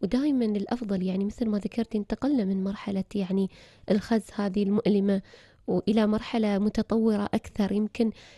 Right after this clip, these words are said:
يعني تريح الأهالي أو تفيدهم،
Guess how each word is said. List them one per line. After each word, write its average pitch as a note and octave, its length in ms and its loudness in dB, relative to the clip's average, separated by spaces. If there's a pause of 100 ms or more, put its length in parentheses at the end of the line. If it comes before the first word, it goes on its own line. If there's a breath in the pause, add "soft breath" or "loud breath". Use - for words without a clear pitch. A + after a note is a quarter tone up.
(160 loud breath)
يعني G#3 340 2
تريح B3+ 560 0
الأهالي G#3+ 680 -2
أو G#3+ 180 0
تفيدهم، A3+ 600 0